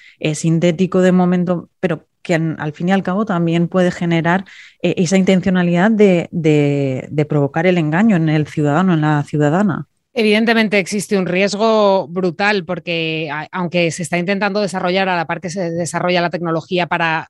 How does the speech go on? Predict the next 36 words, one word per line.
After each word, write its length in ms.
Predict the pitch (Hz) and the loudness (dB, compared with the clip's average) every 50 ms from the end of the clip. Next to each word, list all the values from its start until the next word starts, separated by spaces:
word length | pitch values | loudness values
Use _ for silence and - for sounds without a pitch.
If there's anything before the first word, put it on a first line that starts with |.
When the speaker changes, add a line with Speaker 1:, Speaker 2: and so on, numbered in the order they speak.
| _ - | _ -10
Speaker 2:
crear 480 | - 190 190 180 180 185 180 160 - _ _ _ _ - | -8 -4 -2 0 0 0 -2 -2 -6 _ _ _ _ -14
esos 340 | 208 180 - 185 175 160 156 | -12 -10 -6 -6 -6 -4 -4
deepfakes, 520 | 185 170 143 - - 208 202 185 156 151 | -4 -4 -4 -4 -4 -2 -2 -2 -2 -4
desarrollar 440 | 175 170 - 170 160 160 160 165 160 | -8 -8 -8 -6 -6 -4 -4 -4 -4
tecnología 480 | - 175 196 185 180 160 - 180 175 165 | -6 -4 -2 -2 -2 -2 -2 -2 -2 -2
que 80 | 170 | -2
la 120 | 165 160 160 | -2 -2 -2
identifique, 520 | 156 156 147 - 139 240 254 - 214 202 | -4 -6 -8 -10 -8 -8 -6 -2 -2 0
y 60 | 185 | 0
hay 160 | 175 170 170 | 0 0 0
algunos 380 | 175 180 180 180 180 170 160 - | 0 0 -2 -4 -6 -8 -8 -10
proyectos, 580 | - 156 156 156 175 165 - - 175 156 - - _ - - - _ _ - | -10 -10 -6 -4 -4 -4 -4 -4 -6 -6 -6 -10 _ -20 -20 -20 _ _ -4
eh, 400 | - 202 185 180 175 175 175 170 170 | 0 2 2 4 4 2 2 0 0
pioneros 1000 | 196 190 185 180 190 190 190 185 185 185 180 180 180 185 180 180 180 180 160 165 | 0 0 0 0 0 -2 0 0 2 2 2 2 0 0 0 0 -2 -2 -4 -6
online 340 | 180 180 175 180 180 175 165 | -6 -4 -2 -2 -2 -2 -2
que, 180 | 175 180 139 156 | -4 -6 -6 -6
que 200 | - 185 180 170 | -4 -2 -2 0
no 140 | 196 208 165 | -2 -4 -4
funcionan 420 | 190 196 - 202 196 190 185 180 | -4 -4 -4 -4 -4 -4 -4 -4
del 140 | 175 180 170 | -6 -6 -4
todo 200 | 185 185 185 185 | -4 -4 -2 -2
mal 160 | 220 247 240 202 | -2 0 0 0
a 60 | 175 | 0
la 120 | 160 156 | 0 -2
hora 80 | 160 175 | -2 -2
de 120 | 190 190 | -2 -4
identificarla, 640 | 185 180 165 185 - 175 - 196 196 196 202 208 220 - _ _ _ _ _ _ - | -4 -6 -8 -10 -12 -10 -6 -6 -4 -2 -2 -4 -4 -6 _ _ _ _ _ _ -4
eh, 360 | 185 175 165 156 151 147 - - | -2 0 0 0 -2 -4 -6 -10
por 120 | - 151 | -12 -10
supuesto, 340 | - 139 151 190 175 - - | -6 -2 0 0 0 0 -2
existe 320 | 143 - 180 165 - 175 | -4 -2 -4 -4 -2 -2
un 80 | 165 143 | -2 0
riesgo 380 | 139 156 151 143 135 131 120 127 | 2 0 0 0 0 -4 -6 -6
porque, 360 | 139 135 - 147 143 139 135 | -6 -6 -4 -2 -2 -2 -2
mm, 120 | 139 135 131 127 _ _ _ - - - 127 | -2 -4 -6 -8 _ _ _ -20 -20 -12 -6
eh, 360 | 156 156 139 139 135 139 101 | -2 -2 0 0 0 -2 -4